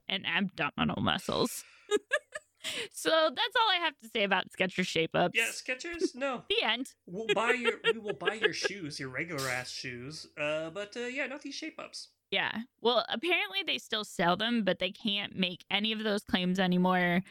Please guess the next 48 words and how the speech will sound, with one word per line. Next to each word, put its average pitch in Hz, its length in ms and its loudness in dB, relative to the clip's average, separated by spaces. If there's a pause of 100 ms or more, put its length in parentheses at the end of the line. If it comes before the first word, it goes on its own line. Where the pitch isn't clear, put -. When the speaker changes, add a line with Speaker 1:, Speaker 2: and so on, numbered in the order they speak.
Speaker 2:
So - 140 -6
now 175 360 4
you 170 60 4
just 170 180 2
wear 165 180 4
Speaker 1:
Um, 143 80 0
Speaker 2:
'em - 40 2
as 170 60 2
a 175 40 4
Speaker 1:
they, 165 260 4
Speaker 2:
fashion 151 340 -2
Speaker 1:
I 202 60 2
don't 233 220 2
Speaker 2:
choice. 330 80 -4
Speaker 1:
think 311 180 -2
they 285 120 0
even 247 320 -2
call 190 320 2
'em 202 120 0
shape-ups 175 640 0
anymore. 160 540 2 (600)
So 160 340 4 (360)
basically, 240 920 0 (160)
a - 40 -4
whole 220 440 4
bunch 170 300 0
of 139 80 0
bunk. 160 340 2
Speaker 2:
Ugh, - 40 -12 (260)
that's, - 420 2
that's 143 200 -6
annoying. 123 420 -12 (160)
Speaker 1:
<laughs> - 180 -12
Yeah. - 220 0
Speaker 2:
Okay. - 180 -4 (920)
Speaker 1:
But 226 80 -2
they 285 100 2
were 339 140 -2
so 254 340 2
popular, 240 480 0
and 196 200 2
they 226 80 2
got 240 220 -6
so 214 160 0
many 226 240 0
celebrities 202 960 0
to, 185 160 2
like, 175 240 0